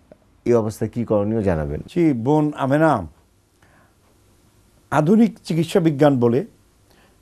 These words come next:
Speaker 2: যে মাথার জন্য মাথা ব্যথা হয় না, পেটের, পেটের জন্য মাথা ব্যথা হয়।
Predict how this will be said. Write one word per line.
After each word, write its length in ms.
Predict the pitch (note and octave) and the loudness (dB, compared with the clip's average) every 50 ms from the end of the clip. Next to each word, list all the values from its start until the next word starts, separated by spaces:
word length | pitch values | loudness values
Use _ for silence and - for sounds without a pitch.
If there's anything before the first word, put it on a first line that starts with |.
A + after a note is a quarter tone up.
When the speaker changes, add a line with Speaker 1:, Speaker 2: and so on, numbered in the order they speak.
| _ _ A#2 | _ _ -8
Speaker 2:
যে 300 | A2+ A#2+ B2 A#2+ B2 - - _ - | -4 -2 0 0 -2 -4 -6 _ -14
মাথার 880 | G#2 F#2+ G2 A#2 C#3 D3 D3+ - - - F3 F3+ F3+ F#3 F3 D#3+ C3+ A2+ | -10 -6 -4 -2 0 0 -2 -2 -2 2 4 4 4 4 2 -2 -6 -6
জন্য 420 | G#2+ C3 D3+ D3+ D3 D3+ D3 D3 D3 C#3+ C#3+ C#3 C#3 C#3 C3+ C3+ C3 B2 | -4 -2 0 0 0 0 0 2 2 4 4 4 4 4 2 2 0 0
মাথা 300 | B2 B2 A#2 - C3 B2 | 0 0 0 0 -2 -2
ব্যথা 440 | B2 B2 A#2+ - A#2+ A2+ A2+ A2 G#2 | 0 -2 -2 0 0 0 2 0 0
হয় 260 | F2+ A2+ A2+ A2+ A#2 | -2 -2 -2 -2 0
না, 220 | B2+ C#3+ E3+ A3+ - _ _ _ _ _ _ _ _ _ _ _ | -2 -2 -4 -6 -10 _ _ _ _ _ _ _ _ _ _ _
পেটের, 600 | - E3+ F#3 F3+ - A3 A3 G#3+ G3 F3 D3+ C3 - _ - | 0 0 2 2 2 2 4 4 4 2 -2 -8 -10 _ -2
পেটের 520 | F#3 F#3+ F#3+ - A3 A3 A3 G3+ E3 C3+ | 0 0 0 2 2 2 2 2 2 0
জন্য 600 | A#2+ C3+ D#3 D3+ D3+ D3+ D#3+ E3+ F#3+ A3+ C#4 C#4+ - | 0 2 2 2 2 2 2 2 2 0 0 -2 -2
মাথা 280 | B2 B2 A2+ F#2+ G#2+ | 0 0 0 2 0
ব্যথা 240 | G2 G2 - - D2 | 0 0 -2 -6 -8
হয়। 200 | D2+ C#2+ C2+ - | -10 -10 -12 -14